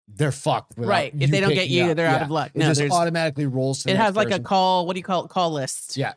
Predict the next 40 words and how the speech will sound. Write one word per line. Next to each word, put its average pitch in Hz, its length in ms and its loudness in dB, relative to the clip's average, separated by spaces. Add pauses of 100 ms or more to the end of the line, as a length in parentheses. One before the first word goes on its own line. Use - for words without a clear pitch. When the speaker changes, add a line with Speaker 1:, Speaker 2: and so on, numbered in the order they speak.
Speaker 1:
It 131 60 -8
just 127 220 -6
Speaker 2:
Yeah. 151 60 -2
Speaker 1:
hits 143 140 -6
that 127 180 -2
next 113 340 -6
one. 95 180 -12
So 95 160 -10 (520)
cool, 269 360 0 (200)
kind 254 140 0
of 262 80 2
a 247 80 4
Speaker 2:
Probably 233 320 2
Speaker 1:
cool 208 60 4
Speaker 2:
means 202 120 4
Speaker 1:
idea. 156 120 4
Speaker 2:
you - 40 2
went 226 140 -2
down - 220 0
to 190 80 -2
the 170 80 -4
bottom 160 840 -2 (840)
and 165 120 -8
they'll 165 120 -2
work 170 240 -4
through. 170 240 -4
Speaker 1:
Who 175 220 4
asked, 196 240 0
"Does 156 160 0
it 165 80 2
work 156 240 0
for 160 140 -2
relationships?" 147 680 0
You 156 140 -6
could 143 100 -8
probably 196 420 0
try 139 360 -4
it, 147 300 -2
sign 160 340 -4
up, 175 240 -2